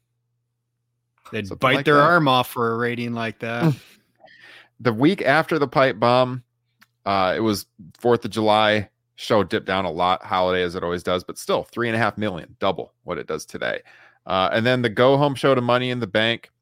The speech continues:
Speaker 2: Punk is back, four point two million for hour one, four point five million for hour two. So actually slightly below where they were the night of the pipe bomb, but, you know, s-, ballpark, still in that kind of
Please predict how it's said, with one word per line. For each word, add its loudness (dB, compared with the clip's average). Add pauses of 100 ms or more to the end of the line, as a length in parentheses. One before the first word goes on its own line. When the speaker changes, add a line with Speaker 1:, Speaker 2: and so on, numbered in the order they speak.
(160)
Speaker 2:
Punk -4
is -6
back, -2 (280)
four 0
point -6
two -2
million -2
for -4
hour 4
one, -2
four -4
point -8
five -2
million -8 (360)
for -2
hour 0
two. -8 (220)
So -4
actually -2 (100)
slightly 0
below 2
where 2
they -2
were 0
the -4
night -2
of -6
the -4
pipe -2
bomb, 0
but, -2
you -10
know, -10
s-, -20 (120)
ballpark, 0
still -4
in -8
that -10
kind -10
of -14